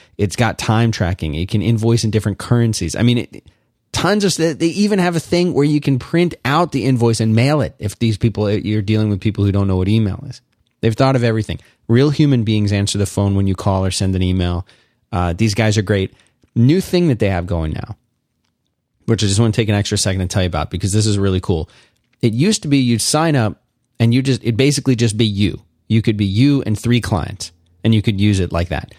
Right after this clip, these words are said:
And you can still do that. They've still got that free plan thing tucked away. But this is what they have now for the first thirty days. Okay, you can have unlimited team members, staff members using it, tracking time, sending invoices for you, everything.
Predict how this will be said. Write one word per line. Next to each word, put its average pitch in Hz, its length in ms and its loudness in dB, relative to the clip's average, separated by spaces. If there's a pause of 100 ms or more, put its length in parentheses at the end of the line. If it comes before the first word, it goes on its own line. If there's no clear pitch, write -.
And 131 100 2
you 160 60 0
can 165 100 2
still 220 280 2
do 147 180 0
that. 71 180 -4
They've 104 140 -4
still 170 180 -2
got 117 200 2
that 95 160 0
free 107 260 -2
plan 92 380 -2 (100)
thing 90 160 0
tucked 85 260 -2
away. 87 220 0 (280)
But 107 140 -2
this 202 200 0
is 190 120 0
what 143 160 0
they 113 120 0
have 110 140 0
now 104 160 -2
for - 100 -6
the 90 60 0
first 135 340 -2
thirty 110 260 0
days. 98 500 -2 (720)
Okay, 98 360 -2 (420)
you 123 160 2
can 131 100 2
have 117 220 0
unlimited 147 720 2 (320)
team 139 240 2
members, 120 320 2
staff 117 300 0
members 110 320 0
using 107 280 2
it, 104 120 0
tracking 104 380 0
time, 101 340 0
sending 104 320 2
invoices 101 480 0
for 104 200 -2
you, 98 140 2
everything. 101 340 0